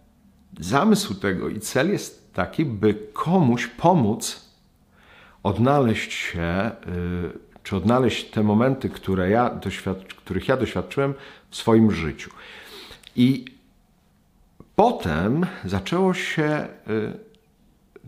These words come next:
jak, y, coś nowego, jakby nowy etap. Y, na czym polegający? Na tym, że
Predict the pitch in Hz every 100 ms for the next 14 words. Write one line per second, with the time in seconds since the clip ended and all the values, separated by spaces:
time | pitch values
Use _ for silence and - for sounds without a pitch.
0 | - - 110 - - - 98 67 69 -
1 | 123 143 139 117 98 101 95 110 135 131
2 | - 82 - - - - - - - 82
3 | 82 110 131 127 110 98 98 101 110 123
4 | 170 160 160 170 139 139